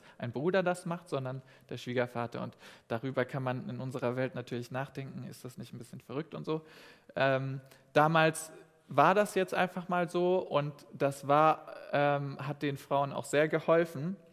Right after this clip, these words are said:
Und deswegen kommt Tamar auf die Idee, das zu machen. Und anscheinend war ihr auch bekannt, dass Judah,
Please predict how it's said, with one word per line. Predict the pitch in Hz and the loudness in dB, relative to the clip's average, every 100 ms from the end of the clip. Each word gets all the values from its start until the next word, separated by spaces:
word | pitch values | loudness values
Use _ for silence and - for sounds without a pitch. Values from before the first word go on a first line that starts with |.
| - - - - | -20 -20 -20 -8
Und | 139 160 | 2 4
deswegen | 175 175 165 156 | 4 4 2 2
kommt | 156 160 156 | 0 -4 -2
Tamar | 147 135 139 131 | -4 -2 0 0
auf | 135 - | -4 -4
die | 147 | -6
Idee, | 131 131 135 | -4 -2 0
das | 131 - | 0 -2
zu | - 127 | -8 -2
machen. | 139 160 135 190 - _ _ _ _ _ _ - - - - - | -2 -2 -6 -8 -10 _ _ _ _ _ _ -20 -20 -20 -14 -4
Und | 147 | 0
anscheinend | 151 - 214 294 | 0 2 0 2
war | 175 170 | 4 4
ihr | 170 - | 4 0
auch | 160 | 0
bekannt, | 156 - 175 185 170 | -2 0 0 2 2
dass | 143 - | 0 -2
Judah, | 143 160 180 170 175 175 170 | -4 -2 2 4 4 2 -2